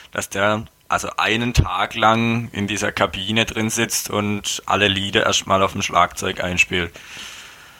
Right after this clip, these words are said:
Und dann kommt halt am nächsten Tag der Bass, dann kommt die Gitarre und zum Schluss muss man dann das noch einsingen.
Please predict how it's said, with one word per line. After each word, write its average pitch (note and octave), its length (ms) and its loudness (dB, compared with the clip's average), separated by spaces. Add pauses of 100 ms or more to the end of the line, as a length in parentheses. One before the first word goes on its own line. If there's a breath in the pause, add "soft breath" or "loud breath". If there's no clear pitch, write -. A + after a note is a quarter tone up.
(320 loud breath)
Und F2 580 -6
dann F2+ 280 -2
kommt F#2 340 -2
halt F#2 160 0
am F2 120 0
nächsten G2 300 0
Tag F#2+ 260 -2
der G2 80 -8
Bass, B2 520 2
dann F#2+ 160 -4
kommt F#2+ 220 -4
die F#2+ 40 -8
Gitarre A2 640 2
und G#2+ 120 -2
zum G#2 160 -6
Schluss G2+ 400 -2
muss G#2+ 160 -4
man G2+ 100 -2
dann F#2+ 180 -2
das F#2+ 140 -6
noch G2 200 -4
einsingen. F2+ 640 -2